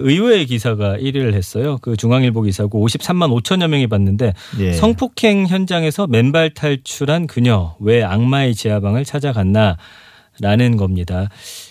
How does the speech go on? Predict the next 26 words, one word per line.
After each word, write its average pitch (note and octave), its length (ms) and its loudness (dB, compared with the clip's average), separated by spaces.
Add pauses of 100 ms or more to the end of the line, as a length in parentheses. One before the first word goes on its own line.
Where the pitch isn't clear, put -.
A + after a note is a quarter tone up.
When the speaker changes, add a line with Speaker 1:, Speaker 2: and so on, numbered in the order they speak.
(200)
Speaker 1:
이 A2+ 600 -4 (260)
전 C#3 220 2
남친으로부터 C3+ 1600 0
계속 C#3+ 520 -2 (240)
이런 G#2 560 -2
성폭행이라든지 A#2+ 1120 -2
폭행을 F#3 420 -2
당했는데도 A2+ 760 0
불구하고 G2+ 680 -2 (220)
헤어진 A3+ 480 2
이후에 F#3 460 0 (100)
또 A2 380 -2 (260)
그를 C3 260 0
찾아갔다는 A2+ 1040 -2
Speaker 2:
예. G2+ 300 0
Speaker 1:
그런 B2+ 380 0
기사였어요. A2+ 600 -2
그러니까 B2 200 -4
불법 C3 360 -2
촬영하고 C#3+ 400 0
데이트 C#3 340 -2
폭력, B2+ 320 -4
결국엔 D3+ 340 0
불법 C#3 300 0
촬영 G#3+ 260 0
때문이었거든요. A#2+ 880 0